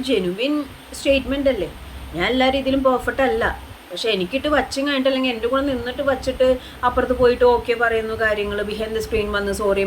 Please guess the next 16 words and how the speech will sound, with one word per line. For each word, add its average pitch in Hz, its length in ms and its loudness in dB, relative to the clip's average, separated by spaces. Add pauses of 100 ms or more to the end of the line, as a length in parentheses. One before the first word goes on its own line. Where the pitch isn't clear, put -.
മാപ്പും 190 320 2
പറയുന്നു, 190 340 0
വീഡിയോസ് 196 380 0
പുൾ 190 180 4
ഡൗൺ 190 220 4
ചെയ്യാൻ 190 260 -2
പറ്റുന്നില്ല, 180 420 -2 (420)
ലീഗലി 214 400 0
കാര്യങ്ങൾ 196 320 2 (100)
പോകുമ്പോൾ 190 380 2
ക-, 196 180 4
ഏഹ്, 196 160 0 (100)
സത്യങ്ങൾ 190 460 -2
പുറത്തേക്ക് 185 400 0
വരുമ്പോഴുള്ള 185 400 2
ബുദ്ധിമുട്ട് 180 420 -2